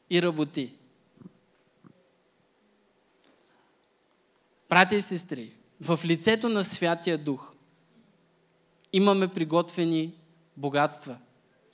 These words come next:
дарби и таланти, които са много повече от сребро, от злато, от мед,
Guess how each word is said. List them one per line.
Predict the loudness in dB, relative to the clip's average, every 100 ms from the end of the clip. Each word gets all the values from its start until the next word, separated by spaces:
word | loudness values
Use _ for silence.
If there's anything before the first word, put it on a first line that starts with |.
| _ _ _ _ _ _ _ _ _ _
дарби | 2 6 6 4 -2 -6 -6
и | -4 0
таланти, | 2 4 4 2 -2 -6 -8 -14 _ _ _ _ -2
които | 0 0
са | 0 2
много | 4 4 4 4
повече | 4 2 2
от | 2 0
сребро, | -2 -2 4 6 6 4 0 -10 -20 -20 -14 -6
от | -4
злато, | -2 2 4 4 0 -2 -2 -10 -20 _
от | -12 -10 -2
мед, | 4 4